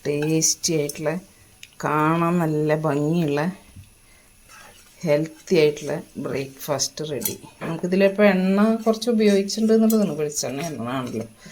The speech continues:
അത് വേണമെങ്കിൽ ഒരു ശ-, സ്വല്പം കൂടി ഒരു വളരെ കുറച്ചാക്കിയിട്ട് നമുക്ക് നോൺ സ്റ്റിക്കിലൊക്കെ ആകുമ്പോൾ അങ്ങനെ ആക്കിയിട്ട് എടുക്കാം. പക്ഷേ കണ്ടോ, ഇതാണ് നമ്മുടെ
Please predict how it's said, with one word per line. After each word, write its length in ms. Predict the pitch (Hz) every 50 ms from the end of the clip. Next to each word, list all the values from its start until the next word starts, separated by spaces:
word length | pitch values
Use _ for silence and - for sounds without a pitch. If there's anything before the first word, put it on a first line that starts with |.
| - - - _ _ _ - -
അത് 140 | - - 156
വേണമെങ്കിൽ 340 | 151 160 156 151 160 165 160
ഒരു 80 | 160 175
ശ-, 300 | - - - - - -
സ്വല്പം 440 | - - 170 151 - - - 156 160
കൂടി 160 | 160 160 160
ഒരു 200 | 160 160 165 175
വളരെ 400 | 165 156 147 160 156 156 160 165
കുറച്ചാക്കിയിട്ട് 760 | 160 - 190 180 - - - - 196 185 185 185 185 180 185
നമുക്ക് 340 | 180 185 180 180 185 185 190
നോൺ 200 | 190 175 175 180
സ്റ്റിക്കിലൊക്കെ 520 | - - - 185 180 175 180 180 - 175
ആകുമ്പോൾ 200 | 175 175 175 170
അങ്ങനെ 220 | 170 170 165 160 165
ആക്കിയിട്ട് 320 | 165 160 - 170 156 -
എടുക്കാം. 360 | 165 160 151 - - 143 135 185 - _ _ _ _ _ _ _ _ _ _
പക്ഷേ 200 | - - - 240 262 254 - _ _ _ _ _ _ _ _ - - 180 180 170
കണ്ടോ, 180 | 156 151 - - - - - - _ _ -
ഇതാണ് 360 | 170 175 165 165 170 170 175
നമ്മുടെ 260 | 170 165 - - 185